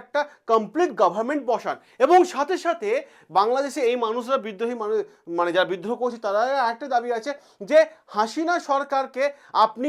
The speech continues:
বিট্রে করিয়েছেন, এবং হাসিনা সরকারের যে পার্টি আছে, তাকে আপনার ধ্বংস করার উপর আপনি লেগে পড়ে আছেন। নানান ধরনের কটু, মানে কটু কথা কিন্তু এরা বলছে, মানে তুলে ধরেছে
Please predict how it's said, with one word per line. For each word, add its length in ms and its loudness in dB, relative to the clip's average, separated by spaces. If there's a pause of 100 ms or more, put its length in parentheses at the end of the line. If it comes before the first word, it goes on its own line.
(120)
বিট্রে 340 -8 (100)
করিয়েছেন, 440 -6 (260)
এবং 180 2
হাসিনা 300 2 (100)
সরকারের 380 0
যে 40 -8 (100)
পার্টি 220 -2 (100)
আছে, 120 -4
তাকে 300 -6 (100)
আপনার 180 -8 (280)
ধ্বংস 240 0 (140)
করার 200 2 (120)
উপর 140 -4 (300)
আপনি 220 -4
লেগে 220 0
পড়ে 160 -2
আছেন। 240 -8
নানান 300 -2
ধরনের 300 -8
কটু, 200 -8 (300)
মানে 200 -4
কটু 240 -4
কথা 240 -2
কিন্তু 160 -8 (120)
এরা 140 0 (560)
বলছে, 260 0 (420)
মানে 140 0 (220)
তুলে 240 2
ধরেছে 240 0